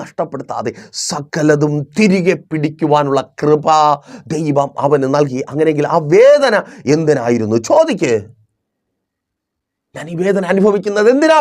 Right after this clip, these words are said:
കർത്താവേ? എൻ്റെ ജീവിതത്തിൽ മാത്രം ഈ വേദന എന്തിനാ കർത്താവേ?" സഹോദരി, നിന്റെ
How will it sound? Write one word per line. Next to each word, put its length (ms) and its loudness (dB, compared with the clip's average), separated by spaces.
കർത്താവേ? 440 -4
എൻ്റെ 240 4
ജീവിതത്തിൽ 340 0
മാത്രം 480 2
ഈ 20 4
വേദന 220 4
എന്തിനാ 320 0
കർത്താവേ?" 360 0
സഹോദരി, 360 0
നിന്റെ 160 0